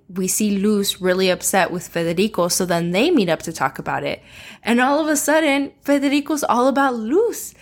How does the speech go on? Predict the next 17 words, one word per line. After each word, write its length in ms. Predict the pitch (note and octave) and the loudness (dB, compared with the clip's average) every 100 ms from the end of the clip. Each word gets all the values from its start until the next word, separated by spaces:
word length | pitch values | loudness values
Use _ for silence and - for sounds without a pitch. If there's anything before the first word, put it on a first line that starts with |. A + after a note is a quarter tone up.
| - - _ A3 | -20 -20 _ 0
and 280 | A3+ A#3 | 2 2
he 140 | A#3 A#3+ | 0 -2
kisses 480 | - D#4 G4 F4+ A#3+ | -2 -2 0 0 0
her, 180 | F#3+ | 0
and 200 | F3+ F#3+ | 0 0
it 40 | G#3+ | 0
really 260 | A#3 F4 G4 | 0 0 0
comes 260 | D#4+ C#4 | 0 2
out 140 | C4+ A#3 | 2 0
of 60 | |
nowhere, 460 | G3 G3+ C#4 F#3 E3 | -2 0 2 0 -2
and 160 | - F#3+ | -4 -6
she's 240 | - D4 | -2 2
even 300 | C#4+ B3+ A3+ | 2 0 -2
shocked 360 | G#3 - F3 - | -4 -2 -2 -2
about 280 | E3+ D3+ C3 | -6 -2 -2
it. 180 | - | -6